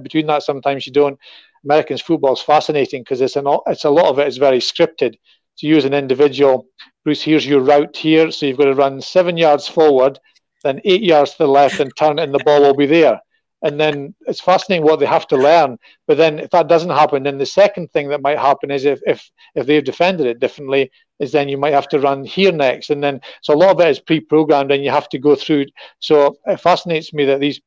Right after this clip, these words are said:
big coaches in America get a lot of credibility for this, where, where play, for picking what to do in certain situations. So they spend hours on video looking at what teams are gonna do. But then the quarterback is the thing that fascinates me the most, because the amount of information they have to process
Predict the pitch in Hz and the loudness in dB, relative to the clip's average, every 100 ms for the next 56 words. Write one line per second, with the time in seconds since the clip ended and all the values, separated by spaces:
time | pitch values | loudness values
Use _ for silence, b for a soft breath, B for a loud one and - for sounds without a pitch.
0 | _ 156 - 156 156 135 131 135 151 143 | _ -6 -2 -4 -2 -6 -4 -2 0 0
1 | 143 131 - b b _ _ 160 147 - | 0 0 -2 b b _ _ -4 0 2
2 | 147 147 - 151 131 131 143 139 147 - | 2 0 0 -2 0 0 0 0 -8 -4
3 | 139 139 - 143 139 151 143 - 151 160 | 0 0 0 0 2 2 0 0 0 0
4 | - B _ 139 - 175 - 156 147 147 | -2 B _ -6 -4 -6 -4 -6 0 0
5 | 156 143 131 151 139 - 147 143 123 139 | 0 -6 -2 0 0 0 -2 -2 -6 -8
6 | - 139 147 147 127 139 127 - 143 135 | 0 0 0 -4 -8 -6 -6 -6 -4 0
7 | 143 156 131 131 123 147 139 135 127 143 | 2 4 2 -2 0 0 2 2 2 0
8 | - 135 127 - - 131 127 131 127 117 | -4 -2 -2 -2 -8 -4 -2 -2 -4 -2
9 | 143 139 - b b b _ _ 151 143 | -2 -2 -4 b b b _ _ -4 -4
10 | 135 - 156 170 170 143 135 147 131 127 | -4 -4 0 0 2 2 2 2 -2 -2
11 | 143 135 127 135 - 139 131 135 123 123 | -4 -4 -2 -2 -2 -6 -6 -4 -4 0
12 | 143 131 123 - 120 127 139 151 127 143 | -2 -2 -8 -10 -4 -2 0 -2 0 -2
13 | 127 127 139 135 131 135 123 135 - - | -4 -2 -2 -2 -4 -2 -2 -2 -8 -4
14 | 147 147 - 120 113 | -2 0 0 -2 -4